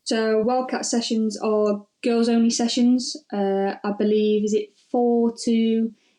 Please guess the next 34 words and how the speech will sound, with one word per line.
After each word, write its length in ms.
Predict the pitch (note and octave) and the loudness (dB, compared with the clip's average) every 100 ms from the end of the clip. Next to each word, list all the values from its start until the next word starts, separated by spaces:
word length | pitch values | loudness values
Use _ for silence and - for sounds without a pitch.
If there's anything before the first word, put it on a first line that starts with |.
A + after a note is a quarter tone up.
| _ | _
eleven, 720 | A3+ A3 A3+ A#3 C#4 D4+ D#4 - _ - - | -2 0 0 0 2 2 0 -8 _ -20 -10
uh, 500 | G3+ G3+ G3+ G3 G3+ | -2 0 2 0 -2
for 180 | - G#3+ | -4 -4
girls 500 | G#3+ G#3+ G#3+ - - | -2 0 -2 -4 -6
that 160 | G3+ G#3+ | -2 -2
are 60 | |
just 240 | G#3 G#3+ - | -2 -2 -2
starting 380 | A#3+ A3 G#3+ | -2 0 0
out 320 | A3 A3 - - | -2 -2 -6 -4
football, 520 | A3+ - G#3+ G#3+ G3+ | -6 -2 0 2 2
or 160 | F#3 | 0
some 300 | G3 - A#3 | -2 0 2
that 180 | A3+ - | 2 0
are 120 | G#3+ | 0
in 200 | G#3+ G#3+ - _ - | 0 -2 -6 _ -4
in 120 | A3 | -4
teams 280 | G3+ A3 G#3 | -2 -2 0
already 300 | G#3+ G#3+ G#3+ | 0 0 0
that 200 | G#3 - | 0 -2
like 240 | A#3+ C4+ D#4+ | -2 -4 -6
to 100 | - | -8
come 340 | - G#3 G#3 - | -2 -2 -2 -8
to 100 | G#3+ | -8
just 220 | G#3+ - | -6 -4
a 60 | G#3 | -2
girls 320 | G#3 G3+ G3 | -2 0 0
only 240 | G3+ G3+ | 0 0
session. 520 | G3 G3+ - G3 G3 - _ _ - | -2 -4 -4 -4 -4 -6 _ _ -6
Um, 480 | G3 F#3+ F#3 G3 - _ _ | -2 0 0 -4 -8 _ _
so 140 | - G3+ | -8 -6
it's 160 | - | -2
mainly, 460 | G3+ G3 F#3+ F#3+ G3 _ _ - | 0 2 2 2 -2 _ _ -4
mainly 280 | G3+ G3 F#3+ | 0 2 2
that. 300 | G3 G3+ A3+ | 2 -2 -4